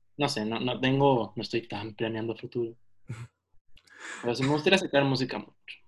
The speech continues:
Speaker 1: mucho, mucho, mucho.
Speaker 2: Oye, pero no, nunca respondiste que sí existe el té de uva de, del,
Speaker 1: No.
Speaker 2: del Gran Helado Oso.
Speaker 1: Según yo sí, en mi casa hay tés.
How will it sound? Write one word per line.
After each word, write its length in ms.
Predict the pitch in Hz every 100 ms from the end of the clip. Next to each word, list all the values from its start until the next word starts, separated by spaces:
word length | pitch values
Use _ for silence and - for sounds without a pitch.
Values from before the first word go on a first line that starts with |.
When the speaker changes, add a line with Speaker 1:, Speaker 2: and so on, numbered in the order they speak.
| -
Speaker 1:
mucho, 260 | 80 -
mucho, 260 | - - -
mucho. 220 | - - - - - - - _ -
Speaker 2:
Oye, 140 | 160
pero 180 | 160 156
no, 120 | 156
nunca 440 | - 151 170 202 196
respondiste 600 | 165 - 135 143 - 143
que 680 | 123 117 113 117 110 104 - _
sí 140 | -
existe 420 | 127 - 151 - 123
el 160 | 113
té 120 | 127
de 140 | 117 113
uva 340 | 110 101 120 _ _ _ _ -
de, 340 | - 55 64
del, 20 | 65 113
Speaker 1:
No. 60 |
Speaker 2:
del 240 | - - -
Gran 180 | 113 110
Helado 160 | 104
Oso. 180 | - - _ _ _ - - _
Speaker 1:
Según 200 | - 214
yo 80 | 262
sí, 320 | 156 131 - _
en 120 | - 151
mi 80 |
casa 200 | 147 139
hay 100 | 160
tés. 340 | - 143 147